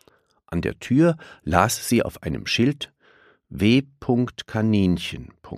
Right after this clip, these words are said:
Sie freute sich, dass sie so klein war und ohne Mühe ins Haus gehen konnte.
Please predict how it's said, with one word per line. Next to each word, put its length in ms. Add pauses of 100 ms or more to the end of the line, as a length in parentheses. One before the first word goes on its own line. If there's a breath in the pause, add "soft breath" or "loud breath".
(1800)
Sie 140
freute 360
sich, 200
dass 160
sie 80
so 140
klein 400
war 160
und 180
ohne 240
Mühe 280
ins 200
Haus 240
gehen 200
konnte. 380